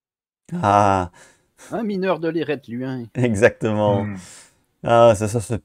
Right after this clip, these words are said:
Speaker 1: ça, c'est jouissif avec domino, hein. Quand tu la défausses à l'aveugle, et puis pouf, oh, elle rentre en jeu. <laughs>
Speaker 3: Alors après, est-ce que c'est jouable beaucoup en dehors de Domino ? Ça,
Speaker 2: Dans
Speaker 3: c'est
Speaker 2: un Adam Warlock.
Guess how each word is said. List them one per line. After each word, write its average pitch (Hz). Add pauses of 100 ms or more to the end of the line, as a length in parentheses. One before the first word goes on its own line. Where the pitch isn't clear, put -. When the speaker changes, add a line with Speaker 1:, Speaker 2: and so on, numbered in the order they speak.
Speaker 1:
ça, 175
c'est 131
jouissif 147
avec 95
domino, 107
hein. 113 (400)
Quand 117
tu -
la 113
défausses 127
à 123
l'aveugle, 127
et 104
puis 98
pouf, -
oh, 440
elle -
rentre -
en -
jeu. 220 (240)
<laughs> - (1900)
Speaker 3:
Alors 98
après, 151
est-ce -
que 175
c'est 110
jouable 110
beaucoup 135
en 101
dehors 104
de 95
Domino ? 92 (1900)
Ça, -
Speaker 2:
Dans 123
Speaker 3:
c'est 123
Speaker 2:
un 131
Adam 247
Warlock. 170